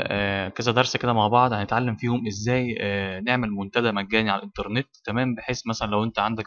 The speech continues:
مثلا شروحات، أو مثلا عندك،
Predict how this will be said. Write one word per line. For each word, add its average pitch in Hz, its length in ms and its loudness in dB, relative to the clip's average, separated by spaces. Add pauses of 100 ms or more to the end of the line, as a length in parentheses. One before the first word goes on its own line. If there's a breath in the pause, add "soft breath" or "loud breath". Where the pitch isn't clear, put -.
مثلا 110 220 -8
شروحات، 110 480 2 (680 soft breath)
أو 113 120 6
مثلا 113 380 4
عندك، 110 380 0